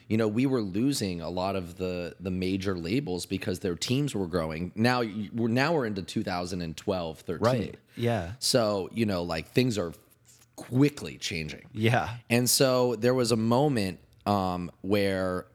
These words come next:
Speaker 1: you know, I was ready for a new job, but I didn't really know what that was.
Speaker 2: Mm.
Speaker 1: And, um, my good buddy Shane,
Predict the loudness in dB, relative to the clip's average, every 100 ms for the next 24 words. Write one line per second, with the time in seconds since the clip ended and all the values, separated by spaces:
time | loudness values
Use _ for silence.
0 | -2 0 0 0 0 2 2 0 0 0
1 | 0 -2 0 0 0 -2 -4 -2 -4 -2
2 | -4 -2 -4 -4 -6 -10 -8 -8 -6 -6
3 | -8 -4 -4 -4 -6 -20 _ -6 -2 0
4 | -2 -4 -6 -12 _ -4 -4 -2 -6 -10
5 | _ -4 -2 -2 2 2 2 0 0 0
6 | -2 -2 0 -2 -2 -4 -8